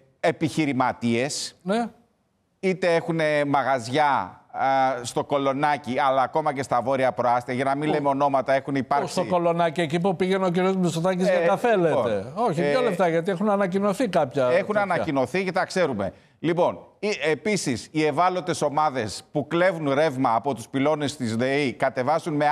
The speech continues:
Speaker 1: άγκιστρα καλώδια και ρευματοδοτούν ολόκληρους καταβλισμούς, όλα αυτά τα εκατομμύρια, τα οποία τελικά,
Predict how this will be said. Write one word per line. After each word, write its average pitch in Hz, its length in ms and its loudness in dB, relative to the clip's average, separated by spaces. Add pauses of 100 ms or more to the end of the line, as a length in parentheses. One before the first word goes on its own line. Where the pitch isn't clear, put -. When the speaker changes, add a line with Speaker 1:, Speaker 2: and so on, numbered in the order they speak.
Speaker 1:
άγκιστρα 127 580 -2
καλώδια 131 640 0 (260)
και 180 220 2
ρευματοδοτούν 160 1000 0
ολόκληρους 180 960 2
καταβλισμούς, 123 840 -2 (400)
όλα 220 340 4
αυτά 226 320 0
τα 220 140 0
εκατομμύρια, 135 1080 0 (120)
τα 143 140 4
οποία 139 580 2
τελικά, 135 640 0